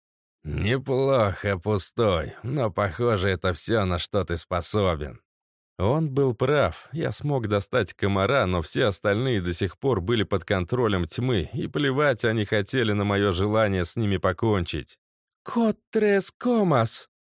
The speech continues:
Маг включил рацию, через мгновение в помещение ворвался отряд полосатых. Тьма позаботилась о том, чтобы силы на стороне моих противников было запасом. Не знаю, где они выцепили этот отряд из пробирок Морозова,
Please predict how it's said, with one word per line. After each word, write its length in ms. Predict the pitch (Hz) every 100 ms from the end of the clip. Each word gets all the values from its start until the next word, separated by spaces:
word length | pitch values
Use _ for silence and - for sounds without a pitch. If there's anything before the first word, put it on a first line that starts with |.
| _ -
Маг 320 | 90 156 165
включил 580 | - 156 147 - 143 113
рацию, 480 | 107 151 127 127 101
через 300 | - 95 95
мгновение 680 | 87 95 90 147 131 110
в 80 | 87
помещение 680 | 110 98 87 - 139 123 110
ворвался 560 | 104 98 113 107 110
отряд 340 | 98 107 101 -
полосатых. 800 | 98 90 - 113 87 71 - _ _ -
Тьма 400 | 87 95 165 160
позаботилась 880 | 156 135 131 139 156 143 135 120
о 80 | 107
том, 300 | 92 160 127
чтобы 340 | - 120 110 101
силы 320 | - 143 117
на 140 | 101
стороне 400 | 92 104 104 127
моих 260 | 117 104 -
противников 800 | 107 90 139 131 110 92 90 85
было 240 | 107 98
запасом. 720 | 87 95 101 120 92 - 69 -
Не 300 | 135 175 139
знаю, 460 | 139 151 156 135 113
где 200 | 117 135
они 220 | 127 117
выцепили 600 | 107 143 - 120 120 110
этот 300 | 107 95 85
отряд 460 | 95 - 117 110 92
из 100 | -
пробирок 500 | 101 98 127 98 -
Морозова, 760 | 92 92 147 101 85 71 -